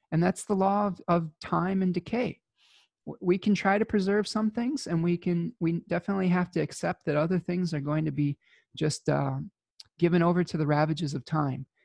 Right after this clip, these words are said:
And we're gonna have awareness of, of the difference between those two things when the sun moves through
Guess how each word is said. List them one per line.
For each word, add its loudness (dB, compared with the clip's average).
And 2
we're 4
gonna 4
have 2
awareness 2
of, -2
of 2
the -2
difference 0
between -2
those -2
two -6
things -2
when 0
the -2
sun 0
moves -4
through -2